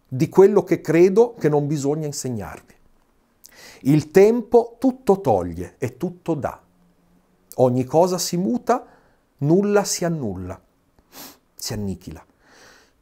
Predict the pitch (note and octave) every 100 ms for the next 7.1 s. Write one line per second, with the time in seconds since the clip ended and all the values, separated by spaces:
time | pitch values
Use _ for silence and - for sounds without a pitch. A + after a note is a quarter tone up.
0 | _ - G#3 G#3+ A3 - - A#3+ A#3 D3
1 | A2+ G#2 A2 A2+ - A2 G#2 G#2+ G#2+ E2+
2 | D#2+ - F#2+ A2+ B2+ - F#3+ G3 G#3 F#3+
3 | F3 A2+ F2+ F2 E2 - B2 - D3+ D3
4 | - D#3 C3+ - C#3 C3+ C#3+ F3 F#3+ F3+
5 | C3+ C3 B2+ G2+ F#2+ F#2+ A2 F#2+ E2 D2+
6 | - _ _ - - C#3 D3 D#3+ F3 F#3
7 | -